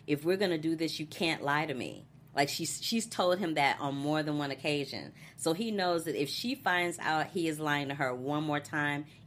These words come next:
it is a wrap. And he's not wrapped too tight. So Lord knows what he will do if she tries to leave him, 'cause he's really, bless his heart, trying to be invested in this whole family thing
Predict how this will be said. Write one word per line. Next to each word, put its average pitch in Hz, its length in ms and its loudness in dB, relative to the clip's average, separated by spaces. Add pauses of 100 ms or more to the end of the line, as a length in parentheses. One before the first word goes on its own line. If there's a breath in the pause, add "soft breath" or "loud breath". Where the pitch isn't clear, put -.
it 156 220 2
is 139 280 -2
a 135 120 -4
wrap. 120 420 0
And 131 140 -2
he's 185 280 -4
not 139 220 2
wrapped 143 280 2
too 143 100 -2
tight. - 360 -4 (280 loud breath)
So 151 140 2
Lord 175 340 4
knows 165 400 2
what 139 140 0
he 143 120 -2
will 135 160 -2
do 123 500 0
if 131 140 -4
she 151 160 -4
tries 131 400 2
to 127 100 -8
leave 135 280 -2
him, 117 240 -2 (220 loud breath)
'cause 147 120 0
he's 160 220 0
really, 160 340 4
bless 139 280 0
his 139 140 -6
heart, 131 280 0
trying 147 240 0
to 139 40 -2
be 139 180 -4
invested 135 520 0
in 131 140 -4
this 123 120 -4
whole 127 220 -2
family 135 460 -2
thing 117 400 -4